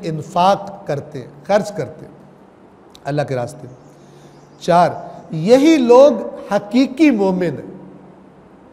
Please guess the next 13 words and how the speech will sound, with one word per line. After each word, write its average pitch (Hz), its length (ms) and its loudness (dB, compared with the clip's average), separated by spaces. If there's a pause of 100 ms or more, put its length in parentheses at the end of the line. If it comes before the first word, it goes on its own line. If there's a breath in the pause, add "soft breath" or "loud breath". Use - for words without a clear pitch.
(520)
ये 190 180 2
लोग, 208 420 0
इन 262 160 -2
सिफात 214 580 2
वाले 190 300 0
लोग 202 440 0 (220 loud breath)
हकीकी 214 420 -4
मोमिन। 143 380 -6 (1300)
हमने 208 240 -2
क्या 220 160 2
किया 208 200 0
हुआ 196 180 0
है? 180 60 -8